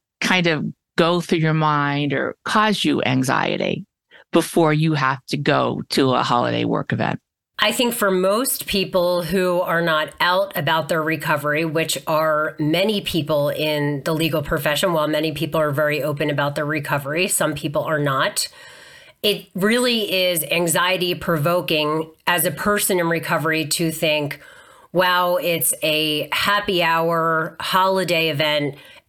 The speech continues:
Speaker 2: Everybody there is gonna have alcohol in their hand. Maybe I shouldn't go.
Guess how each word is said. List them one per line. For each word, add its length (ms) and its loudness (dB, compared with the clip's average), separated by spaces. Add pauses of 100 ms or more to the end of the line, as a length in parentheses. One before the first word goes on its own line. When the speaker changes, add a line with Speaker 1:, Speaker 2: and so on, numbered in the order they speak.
Speaker 2:
Everybody 680 0
there 280 2
is 120 -2
gonna 180 0
have 160 0
alcohol 560 0
in 80 0
their 160 0
hand. 460 0 (280)
Maybe 320 2
I 120 2
shouldn't 440 0
go. 300 -2